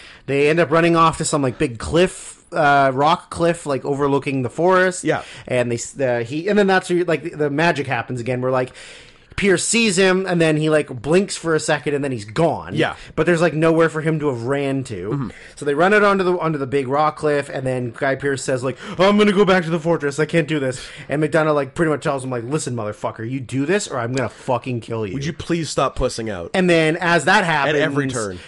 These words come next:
Speaker 1: Robert Carlyle ends up, uh, running at him and shoving him off the cliff.
Speaker 2: Yeah.
Speaker 1: And he goes flying down to the, like, to the canyon.
Speaker 2: To his death.
Speaker 1: Um, then he and Guy Pearce have a standoff. Guy Pearce shoots him.
Speaker 2: Yeah.
Speaker 1: And then it has no effect.
Speaker 2: Yeah, he just gets on
Speaker 1: So
Speaker 2: up.
Speaker 1: then he throws his gun down, and Carlisle's, like, you know, getting ready to get him, and he goes, "Uh,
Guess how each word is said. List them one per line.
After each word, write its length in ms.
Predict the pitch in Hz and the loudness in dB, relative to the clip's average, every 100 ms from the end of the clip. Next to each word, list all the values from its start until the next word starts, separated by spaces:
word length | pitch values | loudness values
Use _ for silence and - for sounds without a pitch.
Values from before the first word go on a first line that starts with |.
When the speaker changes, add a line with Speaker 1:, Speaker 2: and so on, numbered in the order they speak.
| - | -4
Speaker 1:
Robert 340 | 156 151 160 | 0 0 -2
Carlyle 520 | 170 170 170 165 156 156 | 2 4 6 6 4 2
ends 160 | 151 | 2
up, 260 | 147 135 - | 2 2 0
uh, 640 | 135 131 127 123 123 120 - 180 | -2 0 0 0 -2 -4 -8 -10
running 440 | 139 160 165 160 | 0 2 4 2
at 160 | 147 147 | 0 2
him 160 | 151 | 2
and 180 | 131 120 | 0 -4
shoving 520 | 113 170 302 170 175 | -4 0 2 2 2
him 80 | 165 | 2
off 220 | 156 151 | 2 0
the 60 | 131 | -4
cliff. 360 | - 123 131 - | -2 -2 -2 -2
Speaker 2:
Yeah. 120 | 151 - - | -4 -4 -8
Speaker 1:
And 100 | 147 | -4
he 80 | 151 | 0
goes 200 | 151 - | 0 -2
flying 420 | - 147 147 151 | -2 0 2 0
down 260 | 143 139 135 | 0 0 -2
to 60 | |
the, 300 | 135 113 - | -8 -10 -6
like, 140 | 135 110 | -6 -6
to 80 | 131 | -6
the 240 | 120 107 104 - - | -6 -8 -18 -18 -10
canyon. 560 | 151 147 139 101 101 | -4 -2 -2 -6 -6
Speaker 2:
To 120 | 143 175 | -2 -2
his 120 | 143 | -2
death. 180 | 104 - - - | -6 -8 -10 -2
Speaker 1:
Um, 420 | 135 135 127 123 | 0 2 -2 0
then 280 | 151 147 160 | 2 2 -2
he 380 | 175 120 135 135 | -8 -8 -4 -2
and 80 | |
Guy 160 | 120 117 | -2 -2
Pearce 220 | 131 123 | -4 -6
have 100 | 101 | -6
a 20 | |
standoff. 500 | - 170 185 180 170 143 | -2 0 2 4 2 0
Guy 120 | 117 | -4
Pearce 220 | 117 107 | -6 -6
shoots 340 | - 180 165 | -4 -4 -2
him. 280 | 185 175 175 | 0 0 0
Speaker 2:
Yeah. 220 | 127 98 - | -4 -6 -4
Speaker 1:
And 220 | 131 131 | -6 -2
then 260 | 131 127 123 | -2 -2 -2
it 160 | 123 | -2
has 240 | 123 120 110 | 0 -2 -4
no 200 | 110 104 | -6 -4
effect. 320 | - 190 - | 0 0 2
Speaker 2:
Yeah, 100 | 160 | -4
he 100 | 151 | -4
just 380 | 147 123 110 110 | -6 -6 -8 -8
gets 220 | 120 147 | -6 -2
on 120 | 180 165 | 0 2
Speaker 1:
So 60 | |
Speaker 2:
up. 60 | 165 | 4
Speaker 1:
then 200 | 160 156 | 4 2
he 140 | 143 | 0
throws 260 | 139 165 165 | 0 2 2
his 100 | 143 | 2
gun 260 | 139 170 160 | 0 2 2
down, 260 | 147 147 139 | 2 2 0
and 140 | 131 | -2
Carlisle's, 480 | 139 139 139 135 131 | 0 2 2 2 0
like, 180 | 127 135 | -4 -2
you 60 | |
know, 80 | 123 | -4
getting 260 | 117 131 139 | -2 -4 0
ready 160 | 135 131 | 0 0
to 80 | 110 | 0
get 220 | 147 147 | 2 4
him, 120 | 131 | 2
and 100 | 127 | -2
he 60 | 123 | -2
goes, 300 | 127 117 - | -2 -2 -4
"Uh, 640 | 135 143 143 147 147 | 0 2 4 4 4